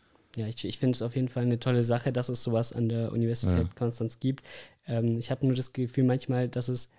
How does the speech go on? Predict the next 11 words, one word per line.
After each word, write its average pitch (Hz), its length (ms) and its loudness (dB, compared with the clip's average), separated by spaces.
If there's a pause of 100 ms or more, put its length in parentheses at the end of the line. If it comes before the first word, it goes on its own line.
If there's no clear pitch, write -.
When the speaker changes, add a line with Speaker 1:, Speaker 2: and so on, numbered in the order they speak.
(120)
Speaker 1:
wie 123 140 4
wir 123 120 6
eben 120 160 4
schon 117 540 2
gesprochen 127 460 -2
hatten, 120 240 0 (280)
nicht 127 280 6
so - 140 2
sehr 123 300 6
bekannt 120 440 0
ist, - 280 -6